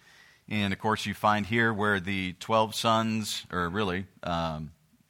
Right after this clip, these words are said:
the eleven sons of Jacob,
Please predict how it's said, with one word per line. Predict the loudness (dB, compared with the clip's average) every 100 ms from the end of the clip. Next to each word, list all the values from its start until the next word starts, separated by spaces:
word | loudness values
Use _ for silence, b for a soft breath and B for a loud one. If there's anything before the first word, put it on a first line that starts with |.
| _ _ _ _ _ _ _ _ _
the | -8
eleven | -4 4 4 4 -2
sons | 0 0 0 -4 -6 -4
of | -2 -4 -6 -16 b b b b 0
Jacob, | 2 4 2 0